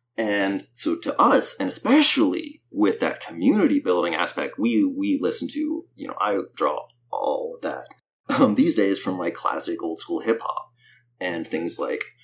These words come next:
you know, Tupac, which has, you know, yes, he had his club bangers and yes, he had some,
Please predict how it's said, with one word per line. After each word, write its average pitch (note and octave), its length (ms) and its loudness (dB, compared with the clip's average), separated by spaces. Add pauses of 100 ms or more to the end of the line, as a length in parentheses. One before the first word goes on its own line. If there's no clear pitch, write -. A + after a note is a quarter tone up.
(220)
you D#2+ 80 -2
know, - 140 -10
Tupac, - 600 0 (300)
which - 200 -4
has, D#3 480 -4
you G3 100 -2
know, - 120 -2
yes, - 240 4
he A#2+ 60 2
had G#2 80 6
his G2 100 -2
club - 200 -2
bangers E2+ 340 -6
and E2 80 -8
yes, E2+ 140 -4
he - 80 -8
had - 100 -8
some, - 140 -8